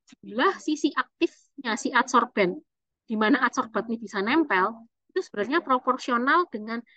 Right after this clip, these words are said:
jumlah adsorbat yang tersisa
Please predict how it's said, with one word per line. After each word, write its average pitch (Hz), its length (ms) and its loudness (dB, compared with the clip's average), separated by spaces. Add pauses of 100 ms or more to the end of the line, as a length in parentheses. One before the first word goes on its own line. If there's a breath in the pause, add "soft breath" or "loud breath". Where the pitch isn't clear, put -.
(500 soft breath)
jumlah 226 560 2 (880)
adsorbat 277 640 0
yang 277 160 2
tersisa 294 560 0